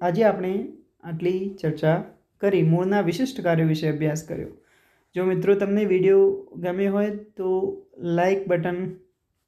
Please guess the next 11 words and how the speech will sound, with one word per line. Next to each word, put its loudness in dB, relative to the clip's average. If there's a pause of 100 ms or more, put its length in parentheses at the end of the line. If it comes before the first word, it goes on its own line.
ક્લિક 0
કરજો, 0
તેમજ 0
ચેનલ 2
હજી 0
સુધી -2
જો 0
સબસ્ક્રાઇબ -2
ન -2
કરી 0
હોય -6